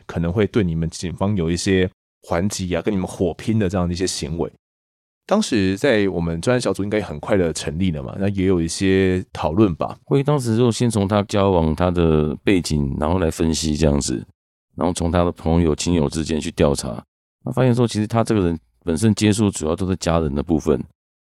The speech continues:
Speaker 2: 然后所以专案小组那时候就兵分多路，找他的哥哥姐姐，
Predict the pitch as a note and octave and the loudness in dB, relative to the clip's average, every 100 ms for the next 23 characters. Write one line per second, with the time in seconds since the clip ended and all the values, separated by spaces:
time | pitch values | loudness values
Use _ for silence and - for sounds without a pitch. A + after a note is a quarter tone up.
0 | - F#2+ G2 G2+ F2+ G2+ G2 F2 E2+ E2+ | -4 -2 2 2 2 2 2 4 4 2
1 | F#2 F2+ E2+ - E2+ F2 E2 E2 D#2+ D#2+ | 2 0 0 0 2 2 2 4 4 4
2 | C2+ - _ C#2+ C2+ D#2 D2+ C#2+ C2 - | 2 -2 _ -4 0 2 2 2 0 -2
3 | D#2 D2+ D2+ D2 C#2 - | -2 0 0 0 -6 -6